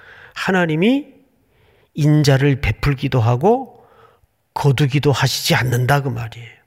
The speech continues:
결국 인간의 이 통섭적이고 전체적인 삶의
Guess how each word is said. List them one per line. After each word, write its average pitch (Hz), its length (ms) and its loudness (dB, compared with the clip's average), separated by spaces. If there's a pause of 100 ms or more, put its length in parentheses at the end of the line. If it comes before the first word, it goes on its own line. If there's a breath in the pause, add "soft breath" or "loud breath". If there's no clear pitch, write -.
(1200)
결국 196 580 -2
인간의 220 680 2 (1160)
이 156 220 0 (720)
통섭적이고 220 1400 0
전체적인 220 840 2
삶의 202 600 0